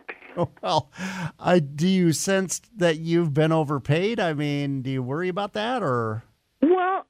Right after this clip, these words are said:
Speaker 2: no. I mean, I don't understand where this is coming from. And I was hoping to glean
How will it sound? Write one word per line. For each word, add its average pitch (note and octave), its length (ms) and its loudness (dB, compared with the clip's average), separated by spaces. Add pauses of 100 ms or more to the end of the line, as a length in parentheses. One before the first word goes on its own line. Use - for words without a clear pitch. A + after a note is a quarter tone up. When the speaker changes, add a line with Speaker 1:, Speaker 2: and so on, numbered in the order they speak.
(120)
Speaker 2:
no. E4+ 640 0
I C#4 160 2
mean, D#4+ 360 -2 (100)
I C4 160 0
don't D4 240 0
understand C4+ 720 -2
where B3+ 220 0
this C4 260 -4
is - 140 -18
coming D4 320 0 (100)
from. D#3 280 2 (460)
And A3 80 6
I A3 140 2
was G#3+ 180 -2 (120)
hoping C#4 400 4
to A3 80 4
glean A#3+ 840 0